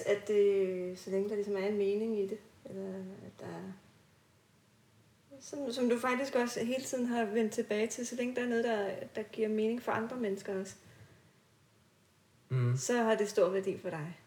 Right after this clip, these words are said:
Speaker 1: Sådan hører jeg det.
Speaker 2: Ja, men det,
Speaker 1: Er det
Speaker 2: jamen,
Speaker 1: sådan,
Speaker 2: det, jamen, det er
Speaker 1: øh,
Speaker 2: helt rigtigt. Også fordi det der med, jeg har jo tit tænkt, og sådan, hvad, hvad er egentlig meningen med det hele?
Speaker 1: Ja, ja.
Speaker 2: Og så ligesom med sneen, der falder,
Speaker 1: Ja.
Speaker 2: altså
Speaker 1: Mm.
Speaker 2: ligesom vi dør til sidst,
Speaker 1: Ja, ja.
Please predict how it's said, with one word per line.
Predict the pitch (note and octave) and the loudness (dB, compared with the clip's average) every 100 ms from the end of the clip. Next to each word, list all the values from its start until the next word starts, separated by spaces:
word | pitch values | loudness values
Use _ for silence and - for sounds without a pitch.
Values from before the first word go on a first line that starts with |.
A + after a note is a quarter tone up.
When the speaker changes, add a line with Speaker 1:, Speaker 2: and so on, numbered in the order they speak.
| - - _ _ _ _ | -20 -20 _ _ _ _
Speaker 1:
Sådan | - A3 | -8 -4
hører | G#3 G3 | -2 -2
jeg | F#3 | -2
det. | F#3+ - - - | -6 -14 -20 -2
Speaker 2:
Ja, | C#3+ C3+ C#3 - - - - - | 2 4 2 -4 -18 -20 -6 -2
men | C#3+ | 6
det, | E3 - | 6 4
Speaker 1:
Er | - | 6
det | |
Speaker 2:
jamen, | D3+ E3 | 8 8
Speaker 1:
sådan, | G#3 G3+ | 6 4
Speaker 2:
det, | |
jamen, | F3 F3 | 6 8
det | G3+ | 8
er | |
Speaker 1:
øh, | F#3 | 6
Speaker 2:
helt | G#3 F3 | 4 6
rigtigt. | D#3+ D#3+ F#3 | 6 6 6
Også | - F3 | 6 6
fordi | - F3 D#3+ | 4 4 6
det | E3+ | 6
der | D#3 | 8
med, | C#3 C3 | 8 6
jeg | C3+ | 6
har | D3+ | 8
jo | D3 C3 - | 8 6 0
tit | - D#3 | -6 -4
tænkt, | - D#3 C#3+ | 0 2 2
og | |
sådan, | D3 D3+ B2 | 2 2 4
hvad, | C#3 C#3 | 6 6
hvad | B2 C#3+ | 10 10
er | |
egentlig | C3 A2+ A#2+ | 10 6 4
meningen | A2+ G#2+ A2+ G#2+ | 4 4 2 0
med | G2+ | -2
det | G2+ | -4
hele? | G#2 G2+ A2+ - B3 | -4 -4 -4 -6 -2
Speaker 1:
Ja, | A#3+ G3 F#3+ - | 0 0 -4 -8
ja. | A3 G3+ | -6 -4
Speaker 2:
Og | C#3+ | -2
så | C#3 F3 E3 D3 - - - | 2 8 10 10 8 0 -2
ligesom | C#3+ E3 F3 D#3 C#3 - - | 2 4 6 6 4 0 -4
med | B2+ | -2
sneen, | A#2+ C#3+ A#2+ | 0 2 2
der | C#3 | 2
falder, | B2+ A#2+ G#2+ C3 B2 - | 2 2 2 0 -2 -2
Speaker 1:
Ja. | B3+ - - - - | -2 -4 -12 -12 -4
Speaker 2:
altså | A#2+ | 0
Speaker 1:
Mm. | C3 | 2
Speaker 2:
ligesom | C#3+ D#3 C3+ | 6 6 6
vi | D3 - | 2 4
dør | C3 C#3+ B2 B2 | 6 6 6 -2
til | - | -6
sidst, | A2 - - | -6 -6 -6
Speaker 1:
Ja, | A3 A3 - - | -6 -10 -16 -18
ja. | B3+ | -14